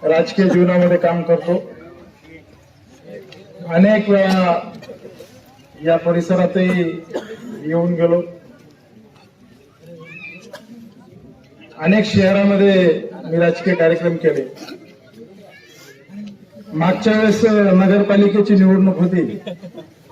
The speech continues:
त्यावेळेस आपण सत्तार शेठ आणि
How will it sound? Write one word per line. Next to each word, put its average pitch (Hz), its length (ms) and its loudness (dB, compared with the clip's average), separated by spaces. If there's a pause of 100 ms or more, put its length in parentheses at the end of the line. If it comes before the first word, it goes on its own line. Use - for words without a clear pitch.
(280)
त्यावेळेस 185 680 0 (1040)
आपण 180 320 2 (680)
सत्तार 170 380 0
शेठ 190 240 0
आणि 180 460 4